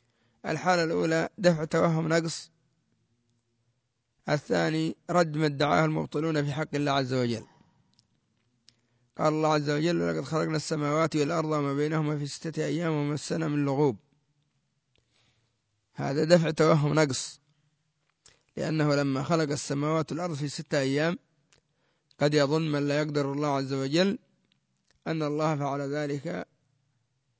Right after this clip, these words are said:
لعجز أو لتعب، فأخبر الله عز وجل أنه ما مسه من لغوب،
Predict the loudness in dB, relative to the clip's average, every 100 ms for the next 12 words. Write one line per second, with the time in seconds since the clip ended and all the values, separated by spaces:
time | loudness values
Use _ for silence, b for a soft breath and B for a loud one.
0 | _ _ -6 -2 0 0 -2 -2 -2 -2
1 | -2 0 0 0 -4 -14 _ _ _ _
2 | _ _ _ _ -14 -10 -8 -6 -4 -4
3 | -4 -6 -6 -6 -6 -6 -6 -6 -6 -6
4 | -8 -6 -6 -6 -6 -4 -4